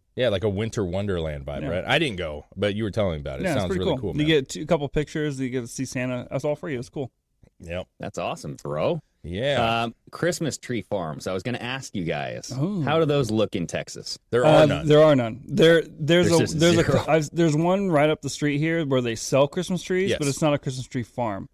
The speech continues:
Speaker 1: Yeah, there are no farms,
Speaker 3: Okay.
Speaker 1: but there's multiple places that have, like, huge, uh, like, tinted areas that are,
Speaker 2: Yeah.
Speaker 1: like, full of trees. So they bring 'em in from somewhere.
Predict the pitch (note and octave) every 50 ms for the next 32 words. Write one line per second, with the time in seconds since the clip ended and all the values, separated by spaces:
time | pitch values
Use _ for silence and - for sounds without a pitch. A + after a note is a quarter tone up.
0 | _ _ _ A2+ F#2 E2 F#2+ C3+ C#3+ E3+ F3 D#3+ - - C#3 C3+ C3+ C#3+ D3+ D#3
1 | D3 - - C#3 A#2+ A2 G#2 A2+ B2+ C3 A2+ F#2+ G#2 G#2 G#2+ A2+ A#2+ B2+ B2 -
2 | C#3 B2 G2+ - G#2+ G#2+ G#2+ - G#2 F2+ F#2+ F2+ G2 F#2+ E2+ F2 E2+ D#2+ _ -
3 | - - A2+ A2+ B2 B2+ C3 B2+ A#2 G2+ F2+ D#2 D2 - - - - _ G#2+ G2
4 | E2+ E2+ D#2+ D#2 F2 F2 - - - - A2 G#2+ - A#2 G#2+ G#2 G#2 G#2 G2+ G#2
5 | G2+ F#2 G#2 F#2+ - - F2+ F2 F2 G#2+ - _ - - _ - A2+ A2 G2+ F#2
6 | E2 - - F#2+ F2 E2+ E2 D2+ - G2 F2+ F#2+ F#2+ E2 G#2 B2 A#2+ G#2 F#2+ G2+
7 | G2+ F#2+ F2 - F2+ E2 - - F#2 F2+ F#2 F#2+ F#2+ G2 F#2+